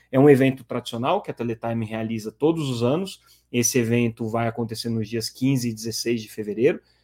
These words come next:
É, vai acontecer digitalmente ainda, infelizmente, porque no Distrito Federal existem ainda restrições para eventos presenciais, então a gente tem que seguir aí essas orientações das autoridades.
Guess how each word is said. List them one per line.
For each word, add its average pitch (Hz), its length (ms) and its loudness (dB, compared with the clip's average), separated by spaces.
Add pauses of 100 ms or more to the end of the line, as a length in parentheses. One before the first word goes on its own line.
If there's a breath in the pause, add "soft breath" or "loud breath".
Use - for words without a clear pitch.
(120)
É, 113 160 -2
vai 127 160 4
acontecer 131 640 0
digitalmente 127 800 0
ainda, 147 280 0
infelizmente, 127 680 -2
porque 117 560 -4
no 123 140 -4
Distrito 120 380 -6
Federal 110 520 -4 (240 soft breath)
existem 123 400 0
ainda 120 120 0
restrições 113 600 -4
para 117 120 -4
eventos 110 240 -4
presenciais, 113 640 -4
então 113 260 -6
a 110 40 -6
gente 107 280 -14
tem 110 120 -10
que - 180 -20 (220 soft breath)
seguir 110 420 -4
aí 104 160 -2
essas 110 260 -4
orientações 110 600 -2
das 110 160 -4
autoridades. 139 720 0